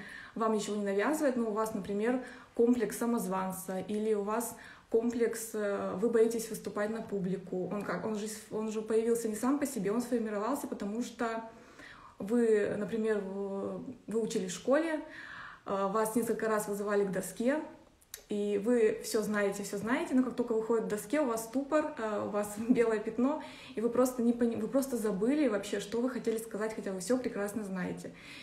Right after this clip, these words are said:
И после нескольких таких раз у вас сформировался комплекс, что вы боитесь отвечать, э, на публику, да, вам легче, например, э, написать, чем позвонить.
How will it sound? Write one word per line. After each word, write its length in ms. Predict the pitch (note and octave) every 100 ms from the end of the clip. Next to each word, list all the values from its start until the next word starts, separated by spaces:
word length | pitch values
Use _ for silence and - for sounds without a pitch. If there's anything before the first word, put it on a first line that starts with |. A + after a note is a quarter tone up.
| -
И 60 | A3
после 280 | B3+ B3
нескольких 400 | C4 C4 A#3 A3
таких 280 | - G#3 A3+
раз 280 | B3 D#4 -
у 40 |
вас 160 | A#3 C#4
сформировался 420 | B3+ A3 A3+ A3
комплекс, 420 | - C#4 E4+ C4+
что 120 | - G3
вы 120 | B3
боитесь 380 | G#3+ B3 A#3 G3
отвечать, 500 | G3+ F#3+ A3+ A#3 - - - - - - -
э, 500 | G3+ G3 F#3+ F#3 G3
на 100 | A#3+
публику, 420 | B3 G3 F#3 F3+
да, 180 | F3+ G3+
вам 220 | G#3+ G#3
легче, 260 | G3+ G#3 -
например, 440 | F#3+ F#3+ F#3+ G#3
э, 340 | G#3+ G3 F#3+ F#3+
написать, 640 | F#3+ F#3+ - G#3 A#3 -
чем 180 | - G#3
позвонить. 540 | G#3+ F#3+ F#3+ F3+ F3